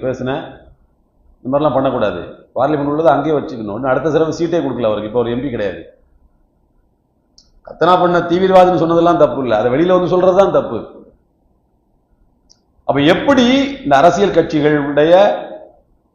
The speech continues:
மூளைகள் சலவை செய்யப்பட்டிருக்கின்றன என்று பாருங்கள். இந்த வக்ஃபு பில்லுல நமக்கு ஆதரவாக நிற்கக்கூடிய கட்சிகளும் கூட முத்தலாக் தடை சட்டத்தின் போது முஸ்லிம்க்கு, பெண்களுக்கு கொஞ்சம், அஹ், வந்து வீடுகள்ல கொஞ்சம் தொந்தரவு நடக்கத்தான் செய்யுது என்று பேசியவர்கள் தான்.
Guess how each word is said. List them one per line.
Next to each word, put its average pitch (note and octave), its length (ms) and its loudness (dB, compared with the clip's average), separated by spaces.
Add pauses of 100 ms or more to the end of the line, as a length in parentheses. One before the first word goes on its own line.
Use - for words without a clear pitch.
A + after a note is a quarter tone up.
(140)
மூளைகள் E3+ 420 6
சலவை E3+ 340 4
செய்யப்பட்டிருக்கின்றன B2+ 720 -4
என்று G2+ 200 -8
பாருங்கள். F2+ 500 -10
இந்த A3 800 4 (140)
வக்ஃபு F3 260 2
பில்லுல C3+ 640 -2 (160)
நமக்கு B2+ 320 -2
ஆதரவாக E3 580 6
நிற்கக்கூடிய C#3+ 420 -4
கட்சிகளும் C3 560 -2
கூட G#2+ 440 0 (180)
முத்தலாக் F#3 480 4
தடை D#3+ 260 4
சட்டத்தின் C#3+ 420 -2
போது A2 380 -2 (280)
முஸ்லிம்க்கு, G#3+ 380 -4
பெண்களுக்கு F#3 440 0
கொஞ்சம், D#3+ 640 -2
அஹ், C#3+ 260 4
வந்து C#3+ 240 -2
வீடுகள்ல C#3 800 2
கொஞ்சம் A#2 200 -4
தொந்தரவு C#3 400 0
நடக்கத்தான் D#3+ 440 0
செய்யுது A#2+ 460 -6
என்று D#3+ 240 -2
பேசியவர்கள் B2 580 -6
தான். F#2+ 380 -10